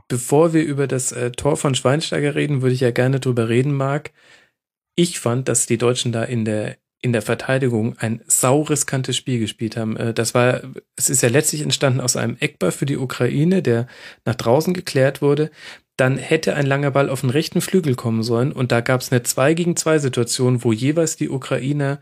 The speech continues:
ähm, näher zum Tor standen, aber nicht im Abseits. Und, ähm, ich weiß jetzt grad nicht, wer den, den Fuß reingehalten hat auf Kopfhöhe, aber es war relativ, also den Ball, den musste erwischt werden, sonst hätt's, äh, eine ganz schön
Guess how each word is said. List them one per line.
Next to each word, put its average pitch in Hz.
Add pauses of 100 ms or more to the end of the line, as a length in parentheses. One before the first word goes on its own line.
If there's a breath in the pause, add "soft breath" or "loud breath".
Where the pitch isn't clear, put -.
(540 loud breath)
ähm, 127
näher 135
zum 151
Tor 151
standen, 135
aber 117
nicht 156
im 156
Abseits. 127 (280 soft breath)
Und, 127
ähm, 127
ich -
weiß 156
jetzt 170
grad 143
nicht, 127
wer 139
den, 147
den 127
Fuß 180
reingehalten 113
hat 113
auf 120
Kopfhöhe, 131 (400 soft breath)
aber 120
es 127
war 131 (580)
relativ, 160
also 131 (680)
den 170
Ball, 156
den 139
musste 160
erwischt 147
werden, 123
sonst 113
hätt's, -
äh, 139
eine 120
ganz 131
schön 143